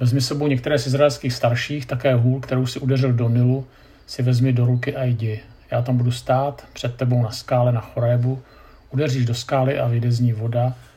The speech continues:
aby lid mohl pít.“ Mojžíš to udělal před očima izraelských starších, to místo pojmenoval Masa a Merida, což znamená pokušení a svár, podle sváru Izraelců a protože pokoušeli Hospodina pochybováním.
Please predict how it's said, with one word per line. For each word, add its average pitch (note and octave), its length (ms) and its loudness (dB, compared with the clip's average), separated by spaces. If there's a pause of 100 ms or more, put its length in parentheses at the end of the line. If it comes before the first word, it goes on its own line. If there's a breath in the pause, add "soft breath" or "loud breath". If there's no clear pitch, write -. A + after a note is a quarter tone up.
(380 loud breath)
aby A#2+ 180 0
lid A#2+ 180 2
mohl A#2+ 220 -2
pít.“ G#2+ 380 -8 (320)
Mojžíš B2 280 0
to C#3+ 100 -6
udělal C#3 280 2
před C#3 180 -6
očima C3 300 -2
izraelských B2+ 460 -2
starších, B2+ 580 -4
to - 120 -6
místo B2 340 2
pojmenoval B2 640 2
Masa A2+ 440 -4
a B2+ 160 -4
Merida, A#2 680 0 (480 soft breath)
což A#2+ 200 -4
znamená B2 360 4
pokušení B2 520 -2
a A#2+ 60 -8
svár, G#2+ 500 -6 (220)
podle A#2 180 -4
sváru C3 500 0
Izraelců B2+ 460 0
a A#2+ 60 2
protože B2 340 -2
pokoušeli B2 440 -2
Hospodina A#2+ 500 0
pochybováním. G#2 720 -6